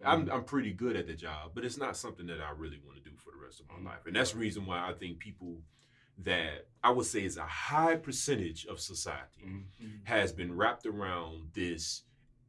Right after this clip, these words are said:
Speaker 1: nine-to-five, right?
Speaker 2: Yep.
Speaker 1: They've been conditioned in a way, which we're not demonizing it or anything, 'cause if some, if some people, people gotta be workers. Like,
Speaker 3: Yeah.
Speaker 1: you know what I'm saying? You gotta have
Speaker 3: Yes.
Speaker 1: some workers.
Speaker 3: Yeah,
Speaker 1: There
Speaker 3: it has
Speaker 1: gotta
Speaker 3: to
Speaker 1: be
Speaker 3: be,
Speaker 1: some
Speaker 3: it has to be a workforce.
Speaker 1: There has to
Speaker 3: Yeah.
Speaker 1: be a workforce out there.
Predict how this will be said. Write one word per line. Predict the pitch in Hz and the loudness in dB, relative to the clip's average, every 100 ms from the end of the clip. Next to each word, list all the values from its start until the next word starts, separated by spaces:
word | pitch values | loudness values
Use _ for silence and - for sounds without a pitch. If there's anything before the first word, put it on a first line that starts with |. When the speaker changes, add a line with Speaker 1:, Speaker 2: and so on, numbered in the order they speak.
| _ | _
Speaker 1:
nine-to-five, | 107 101 104 107 104 - 76 - _ _ _ _ | 2 6 6 4 -2 -2 -2 -2 _ _ _ _
right? | - 90 98 - - - - - | -2 0 -2 -6 -18 -20 -20 -12
Speaker 2:
Yep. | 98 92 - _ - _ - | -6 -6 -8 _ -20 _ 2
Speaker 1:
They've | 113 92 | 4 4
been | 107 95 92 | 2 0 -2
conditioned | - 101 104 170 170 104 90 85 87 | -4 -2 10 10 10 4 -2 -6 -4
in | 107 120 | -2 0
a | |
way, | 147 107 101 - - | 2 2 0 -10 0
which | 175 180 - | 2 4 0
we're | 151 143 | 4 6
not | 147 190 - 107 | 8 8 8 4
demonizing | 113 139 165 143 139 143 143 139 | 6 8 8 8 6 6 4 2
it | 135 | 2
or | 139 | 2
anything, | 135 139 | 2 -2
'cause | 131 92 | -2 0
if | 110 - | 0 2
some, | 156 165 165 - | 4 4 4 -6
if | 107 - | -6 -2
some | 151 156 | -2 -2
people, | 143 131 117 110 - - _ - - | -4 -6 -6 -6 -10 -20 _ -20 -12
people | 196 262 | -4 -2
gotta | - - | 0 -2
be | 117 98 | -2 -2
workers. | 151 160 - - - | 0 -2 -8 -16 0
Like, | 139 135 | 8 8
Speaker 3:
Yeah. | 175 | 12
Speaker 1:
you | |
know | 214 | 12
what | 190 | 12
I'm | |
saying? | 190 156 | 8 4
You | 143 135 | 6 10
gotta | 165 151 | 12 10
have | 143 123 | 8 6
Speaker 3:
Yes. | |
Speaker 1:
some | 139 135 | 6 6
workers. | 151 151 - - | 8 6 4 -2
Speaker 3:
Yeah, | 107 | 0
Speaker 1:
There | |
Speaker 3:
it | 110 | 4
has | 147 | 6
Speaker 1:
gotta | 151 | 6
Speaker 3:
to | 104 | 2
Speaker 1:
be | 92 | -2
Speaker 3:
be, | |
Speaker 1:
some | 107 | 0
Speaker 3:
it | 123 | 0
has | 110 | 0
to | |
be | 110 | -2
a | 101 | -4
workforce. | 101 90 90 92 - | -6 -10 -14 -14 0
Speaker 1:
There | 165 151 | 6 8
has | 165 165 | 8 6
to | |
Speaker 3:
Yeah. | 139 | 4
Speaker 1:
be | 139 | 6
a | |
workforce | 139 160 123 107 | 8 8 6 0
out | 98 90 - | 0 -4 -4
there. | 87 92 | -6 -4